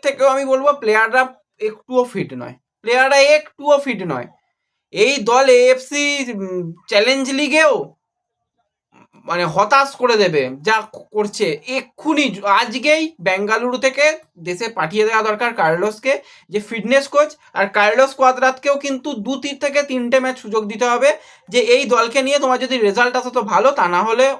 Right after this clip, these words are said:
অসংখ্য ধন্যবাদ যে মর্গ্যানের পর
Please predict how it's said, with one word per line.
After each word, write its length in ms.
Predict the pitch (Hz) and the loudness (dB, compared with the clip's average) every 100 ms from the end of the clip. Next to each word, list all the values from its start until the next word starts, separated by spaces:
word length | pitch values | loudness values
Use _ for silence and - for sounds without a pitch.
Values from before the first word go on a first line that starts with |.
| - | -10
অসংখ্য 400 | 151 196 214 269 | -12 -8 -2 0
ধন্যবাদ 500 | 240 240 247 254 302 - _ _ _ _ _ _ 147 131 | 0 0 2 4 2 0 _ _ _ _ _ _ _ -6
যে 460 | 175 180 170 170 147 _ _ _ _ _ - | -2 0 0 -2 -6 _ _ _ _ _ -8
মর্গ্যানের 520 | 190 202 220 233 254 | -2 0 0 0 0
পর 180 | 247 262 | 2 0